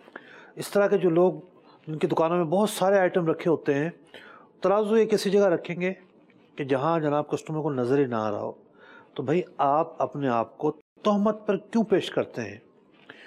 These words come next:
نبی اکرم علیہ الصلوۃ والسلام نے ارشاد فرمایا، "اتقوا مواد التہمہ، تہمت کی جگہوں سے بچو۔"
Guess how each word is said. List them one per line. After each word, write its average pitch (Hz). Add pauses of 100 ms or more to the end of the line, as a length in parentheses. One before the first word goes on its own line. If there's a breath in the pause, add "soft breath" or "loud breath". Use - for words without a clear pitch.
(240 loud breath)
نبی 143
اکرم 170
علیہ 143
الصلوۃ 135
والسلام 123
نے 123
ارشاد 117
فرمایا، 120 (460 loud breath)
"اتقوا 165
مواد 135
التہمہ، 147 (920 loud breath)
تہمت 180
کی 175
جگہوں 139
سے 151
بچو۔" 123